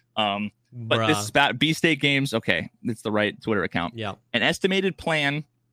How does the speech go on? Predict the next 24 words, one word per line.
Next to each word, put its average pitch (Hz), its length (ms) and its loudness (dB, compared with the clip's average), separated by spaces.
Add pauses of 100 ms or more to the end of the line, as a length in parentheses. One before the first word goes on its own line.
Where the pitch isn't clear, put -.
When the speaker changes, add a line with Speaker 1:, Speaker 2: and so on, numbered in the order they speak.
(320)
Speaker 1:
of 113 160 2
the 113 80 -2
changes, 160 500 -2
fixes, 160 420 -4
and 151 80 0
improvements 147 460 -2
that 110 120 2
will 113 100 2
be 107 140 0
included 147 400 0
in 120 120 2
the 110 140 0
upcoming 135 460 -2
hot 123 200 2
Speaker 2:
<laughs> - 0 -
Speaker 1:
fixes. - 540 -6 (1000)
Fixing 190 400 0
issues 175 360 0
that 160 100 2
occur 151 360 0
with 139 240 -2
binaural 120 460 0
sound 123 540 0 (240)
on. 101 380 0